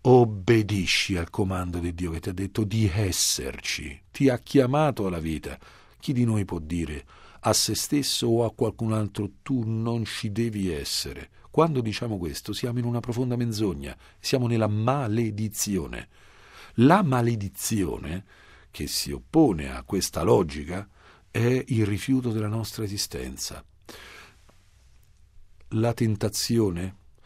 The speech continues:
il nemico della natura umana, come lo chiama Sant'Ignazio di Loyola, il tentatore è sempre lì che va a toccarci. Noi dobbiamo entrare in alterità con tutti gli atti di maledizione,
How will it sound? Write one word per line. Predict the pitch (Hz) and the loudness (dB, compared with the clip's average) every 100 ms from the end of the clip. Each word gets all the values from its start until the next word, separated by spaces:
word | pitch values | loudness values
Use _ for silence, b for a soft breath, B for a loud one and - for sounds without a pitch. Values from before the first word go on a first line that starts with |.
| b | b
il | 127 113 | 0 4
nemico | 113 117 147 - | 4 6 4 4
della | 117 110 107 | 4 4 4
natura | 104 135 117 | 2 4 6
umana, | 110 113 120 92 87 | 6 4 2 -2 -4
come | 90 85 | -4 -6
lo | |
chiama | 78 120 113 90 | -4 -4 -2 -4
Sant'Ignazio | 80 85 - 78 101 101 - | -6 -8 -8 -6 -4 -4 -4
di | 80 | -4
Loyola, | 80 67 82 67 67 - b b b b | -4 -4 -4 -4 -6 -10 b b b b
il | 117 117 | -2 0
tentatore | 120 110 117 104 92 80 85 - | 0 0 -4 -4 -4 -4 -8 -8
è | 95 | -6
sempre | 92 - 120 127 123 | -4 -6 -6 -8 -6
lì | 120 110 87 | -4 -4 -4
che | 82 | -6
va | 73 71 | -8 -8
a | 67 | -10
toccarci. | - 82 - 64 62 - - | -12 -14 -12 -10 -10 -8 -4
Noi | 107 | -2
dobbiamo | 123 117 120 | -2 0 0
entrare | 117 107 123 | -2 -2 -2
in | 113 | 0
alterità | 110 113 107 135 117 110 - - 82 | 2 2 2 2 2 0 0 0 -2
con | - 104 | -4 -2
tutti | 101 127 - | 0 0 0
gli | 117 107 | 0 4
atti | 127 135 - | 2 2 -2
di | 117 | -2
maledizione, | 107 107 107 104 - 87 64 58 57 | 0 0 0 -2 -4 -6 -6 -10 -12